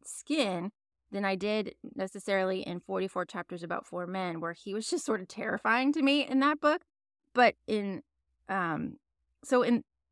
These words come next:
that book, forty-four Chapters About Four Men, I sort of saw what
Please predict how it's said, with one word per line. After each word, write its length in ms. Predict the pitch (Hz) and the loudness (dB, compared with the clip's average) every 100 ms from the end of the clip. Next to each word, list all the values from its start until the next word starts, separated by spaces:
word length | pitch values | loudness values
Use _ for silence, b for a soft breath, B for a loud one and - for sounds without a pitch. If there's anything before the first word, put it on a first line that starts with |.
| _ - | _ 0
that 240 | 220 220 | 4 4
book, 240 | - 170 175 | 0 -6 -6
forty-four 320 | 196 180 175 | -6 -6 -6
Chapters 420 | - 170 - 170 | -8 -12 -10 -10
About 200 | 170 - | -8 -8
Four 160 | - 160 | -8 -8
Men, 240 | 180 170 | -6 -8
I 80 | 180 | -8
sort 240 | 180 185 170 | -8 -8 -8
of 60 | |
saw 280 | - 196 180 | -8 -4 -4
what 160 | 170 | -4